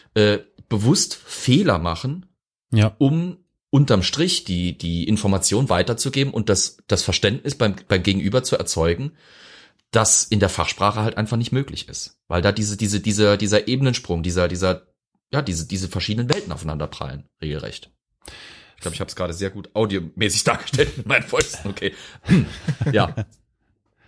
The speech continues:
Speaker 1: Die prallen da aufeinander immer wieder, wie gesagt.
Speaker 2: Ja, ist interessant, spannend. Also ich denke, Juristen auf jeden Fall natürlich, klar, die, die sind da mit,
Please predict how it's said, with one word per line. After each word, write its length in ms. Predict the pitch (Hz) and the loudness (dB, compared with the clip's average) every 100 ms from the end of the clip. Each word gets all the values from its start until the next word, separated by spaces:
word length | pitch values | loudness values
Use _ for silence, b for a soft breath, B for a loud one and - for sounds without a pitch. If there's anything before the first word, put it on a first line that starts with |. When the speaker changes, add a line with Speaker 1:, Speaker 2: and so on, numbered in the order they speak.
| - 110 | -6 -4
Speaker 1:
Die 60 | |
prallen 280 | - 104 110 | 0 2 4
da 60 | 117 | 4
aufeinander 400 | 120 120 110 80 | 2 -2 -2 -2
immer 180 | 78 78 | -4 -8
wieder, 180 | 78 78 | -8 -8
wie 60 | |
gesagt. 220 | 92 - | -10 -2
Speaker 2:
Ja, 80 | 123 | 0
ist 120 | 147 | 0
interessant, 540 | 127 123 - 107 85 - - | -2 -6 -4 -4 -4 -10 -16
spannend. 580 | - 98 95 87 - _ _ _ B B - | -12 -6 -6 -6 -10 _ _ _ B B -2
Also 200 | 110 135 | 4 4
ich 80 | - | 4
denke, 380 | 135 123 107 98 | 4 6 4 2
Juristen 520 | 104 104 110 151 110 | 0 4 4 4 2
auf 160 | 92 - | 0 0
jeden 160 | 101 104 | 0 2
Fall 200 | 113 110 | 2 2
natürlich, 440 | 92 - 87 80 | 2 2 0 0
klar, 300 | - 98 87 | 2 4 4
die, 300 | 76 101 98 | 2 2 2
die 220 | 98 104 104 | 0 0 2
sind 280 | 101 101 | 2 2
da 140 | 92 90 | 2 0
mit, 460 | 87 98 - - | 0 -2 -4 -8